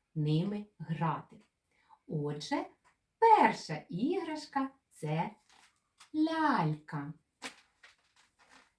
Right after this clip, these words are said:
Ляля. Можна казати і так. Запам'ятовуємо назву і жест. Ляля. Наступна іграшка —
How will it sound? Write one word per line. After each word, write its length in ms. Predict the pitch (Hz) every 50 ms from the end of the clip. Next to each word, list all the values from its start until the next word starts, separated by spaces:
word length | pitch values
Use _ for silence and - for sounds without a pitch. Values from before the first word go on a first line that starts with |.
| _ _ _ _ _ _ -
Ляля. 1080 | 320 311 311 311 302 302 294 294 285 262 226 190 175 165 165 160 151 147 135 131 - - _ _ _ _ _ _ _ _ _ _ _ _ _
Можна 560 | - 160 156 156 151 147 151 156 - 294 320 320
казати 500 | - 185 170 - 156 147 165 - - 180
і 160 | - - 170
так. 380 | - - 156 151 151 - - _ _ _ _ _ _ _ _ _ _ _
Запам'ятовуємо 1500 | - - 156 147 151 151 - 214 226 247 277 349 381 - - 392 359 277 254 240 254 262 254 269 269 269 269 277 285 - _ _ _ _ _ -
назву 920 | 277 262 226 180 170 143 - 156 165 - - 202 247 330 403 392 - _ _ _ _ _ -
і 360 | - 151 147 170 226 254 - _
жест. 520 | - 160 151 170 185 156 135 - - - _ _ _ _ _ _ _ _ _ _ _ -
Ляля. 800 | 254 247 277 285 294 294 277 269 190 165 156 143 135 135 151 - _ _ _ _ _ _ _ _ _ _ -
Наступна 1040 | - 202 196 220 285 359 - - - - 359 302 233 196 185 180 - 220 214 220 - -
іграшка — 680 | 262 262 311 349 349 349 359 359 359 - - 330 320 311